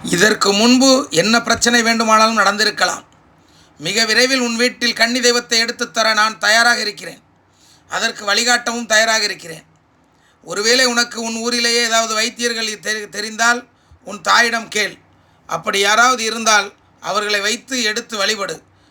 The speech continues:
நான் அந்த பகுதியில் வரும்பொழுது நிச்சயமாக அங்கே கன்னி தெய்வம் உன் வீட்டிற்குள் வந்திருக்கிறதா என்று காண வருகிறேன்.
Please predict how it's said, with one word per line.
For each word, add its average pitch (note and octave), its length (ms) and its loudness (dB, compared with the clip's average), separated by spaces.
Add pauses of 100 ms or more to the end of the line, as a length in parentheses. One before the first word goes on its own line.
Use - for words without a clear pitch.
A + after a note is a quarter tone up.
(140)
நான் G3+ 220 2 (100)
அந்த G3+ 240 -4
பகுதியில் A#3+ 480 -2
வரும்பொழுது A3+ 480 -2
நிச்சயமாக A3+ 540 -2 (720)
அங்கே G3+ 300 -4
கன்னி A3+ 280 -2
தெய்வம் A3+ 360 -4
உன் G#3 160 -12
வீட்டிற்குள் A3+ 500 -8
வந்திருக்கிறதா A3+ 520 -4
என்று G#3 240 -6
காண G3+ 260 0
வருகிறேன். G3+ 440 -6